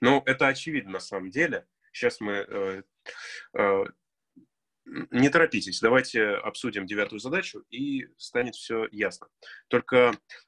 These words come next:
э, так, э, определение системы Гребнера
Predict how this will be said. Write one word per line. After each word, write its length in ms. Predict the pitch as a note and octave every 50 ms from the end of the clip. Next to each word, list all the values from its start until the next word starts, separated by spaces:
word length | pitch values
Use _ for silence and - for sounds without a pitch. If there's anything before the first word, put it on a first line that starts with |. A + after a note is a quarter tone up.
| _ _ -
э, 260 | G#2+ G#2 G2+ G2+ G2 F#2+ - _ _ _ _ _ _ _ _ _ _ _ _ _ -
так, 180 | - G#2 - - - _ _ _ _ _ _ - - - - - - _ _ - -
э, 220 | A2 G#2+ G#2 G2+ - - _ _ -
определение 800 | A#2 A2 - A#2+ A#2+ A#2+ B2+ D3 D3+ C#3+ C3+ C3 A#2+ A2 - - -
системы 420 | - - B2 - C#3 C3 A#2 G#2+
Гребнера 540 | - - F3 F#3 - - A#2 G#2 G2+ -